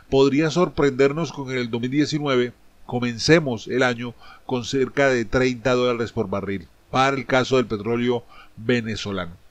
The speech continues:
Ahí tiene la información. Y por otro lado, está el caso de que Venezuela está produciendo parte del crudo y, y parte de lo que está sacando, lo está sacando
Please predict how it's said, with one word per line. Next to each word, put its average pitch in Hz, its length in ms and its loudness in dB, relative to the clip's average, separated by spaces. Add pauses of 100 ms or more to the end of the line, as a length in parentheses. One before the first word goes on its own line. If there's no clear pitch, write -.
Ahí 120 240 -2
tiene 131 460 -4
la 120 140 -4
información. 104 600 -2 (300)
Y 120 140 -2
por 110 200 0
otro 156 260 4
lado, 120 300 2 (140)
está 107 300 -4
el 117 100 -2
caso 127 320 2
de 131 140 6
que 113 80 -2
Venezuela 107 400 -2
está 123 180 0
produciendo 135 640 2
parte 117 340 -2
del 131 160 -2
crudo 127 380 0 (280)
y, 120 220 -8
y 120 140 0
parte 123 300 0
de 143 40 6
lo 135 100 6
que 117 80 -4
está 117 180 -2
sacando, 127 520 0
lo 117 140 -2
está 120 160 -4
sacando 135 520 0